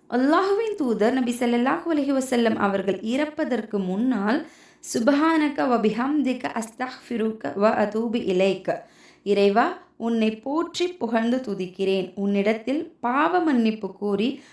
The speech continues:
உன்னிடமே மெழுகிறேன்" என்று அதிகமாக கூறி வந்தார்கள். நபி ஸல்லல்லாஹு அலைஹி வஸல்லம் அவர்கள் அல்லாஹுவின் தூதர். அப்படியாப்பட்ட அவர்களே மரணத்தின் த-, இறுதி வாயில்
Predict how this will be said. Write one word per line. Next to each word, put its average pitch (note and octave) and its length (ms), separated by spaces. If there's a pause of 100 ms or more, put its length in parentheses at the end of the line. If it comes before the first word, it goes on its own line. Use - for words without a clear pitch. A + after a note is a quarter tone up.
(160)
உன்னிடமே C4 640
மெழுகிறேன்" G3 600
என்று G3+ 360
அதிகமாக A#3+ 880
கூறி G#3 220
வந்தார்கள். F#3 720 (640)
நபி A3+ 320
ஸல்லல்லாஹு D4 500
அலைஹி C4 300
வஸல்லம் A#3 380
அவர்கள் G#3+ 640
அல்லாஹுவின் C#4+ 800
தூதர். F3+ 480 (300)
அப்படியாப்பட்ட C#4 800
அவர்களே A3 1000 (760)
மரணத்தின் D4+ 680
த-, - 160
இறுதி A#3 380
வாயில் G#3 600